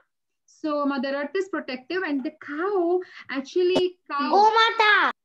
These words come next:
Speaker 1: Ah, Gomata, not just giving milk. I will tell you one pastime. Uh, there is one lady called, it's actually a very, very deep and very emotional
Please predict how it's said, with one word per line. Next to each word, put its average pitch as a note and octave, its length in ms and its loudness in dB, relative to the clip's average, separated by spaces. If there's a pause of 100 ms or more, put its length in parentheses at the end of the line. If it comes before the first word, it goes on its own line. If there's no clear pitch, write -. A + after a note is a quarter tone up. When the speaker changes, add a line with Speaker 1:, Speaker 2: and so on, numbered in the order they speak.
(180)
Speaker 1:
Ah, F4 480 -4
Gomata, F4 680 -4
not E4+ 240 -4
just F4+ 220 -2
giving E4+ 320 -2
milk. F4+ 220 -2 (100)
I D4 100 -6
will F4+ 160 0
tell E4 140 -2
you F4+ 160 0
one F4+ 180 0
pastime. A3+ 600 -10 (460)
Uh, D4 80 -2 (760)
there D#4+ 240 -2
is E4 160 -2
one E4+ 240 0
lady E4 280 -4 (160)
called, D4 500 -4
it's D#4+ 180 -8
actually E4+ 420 -4
a E4+ 40 -4
very, D#4 340 -4
very E4+ 300 -4
deep D#4 640 0
and D#4 180 -2
very C4+ 320 -4
emotional C#4 540 -4